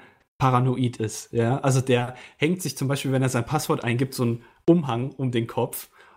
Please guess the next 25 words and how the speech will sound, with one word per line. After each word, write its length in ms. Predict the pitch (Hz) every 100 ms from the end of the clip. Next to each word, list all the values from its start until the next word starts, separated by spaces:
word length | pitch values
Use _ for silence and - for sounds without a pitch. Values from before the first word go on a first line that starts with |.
| _
und 160 | 135
sagt 220 | 127 139 135
dann, 160 | 117
„Ja, 300 | 120 135 139
wenn 100 | 123
ich 140 | 131 -
gefilmt 440 | 131 147 170 170
werde, 380 | 113 107 143 151 -
das 160 | 127
könnte 160 | 160 151
man 100 | 135
dann 160 | 131
ja 140 | 127 127
sehen, 240 | 131 156
was 140 | 147 131
ich 100 | -
da 100 | 107
eintippe“ 460 | 147 - 110 123
und 140 | 131 131
so. 300 | 117 135 - - - -
Und, 320 | 139 135 127
ähm, 220 | 131 120 117
steckt 260 | 139 131
das, 260 | 120 113 -
ähm, 440 | 117 117 117 113